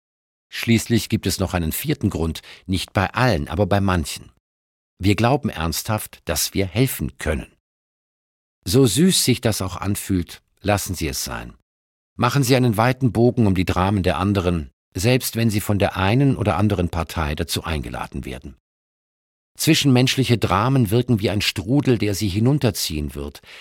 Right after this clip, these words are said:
weil Sie vom ersten Moment des ersten Kontakts an nicht mehr objektiv sein können, weil Ihre Ränkespiele Sie in den Augen Ihrer Freunde mit der Zeit abwerten werden,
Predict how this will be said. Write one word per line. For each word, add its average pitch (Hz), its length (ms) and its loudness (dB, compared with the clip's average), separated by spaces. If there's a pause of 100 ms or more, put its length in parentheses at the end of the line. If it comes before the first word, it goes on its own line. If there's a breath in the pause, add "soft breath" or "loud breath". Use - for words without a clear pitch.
(220 loud breath)
weil 135 240 2
Sie 143 100 -2
vom 127 180 0
ersten - 380 -2
Moment 113 340 2
des 104 140 -2
ersten 110 360 -6
Kontakts - 600 -6
an 82 200 -4
nicht - 280 -4
mehr - 160 0
objektiv 117 580 -4
sein 71 380 -2
können, - 340 -6 (600)
weil 113 260 2
Ihre 127 360 2
Ränkespiele 101 800 0
Sie 87 220 -2
in 98 80 -2
den 90 120 0
Augen 131 300 0
Ihrer 101 200 2
Freunde 110 400 2
mit 117 120 0
der 107 100 0
Zeit 107 320 0
abwerten 107 540 0
werden, - 340 -16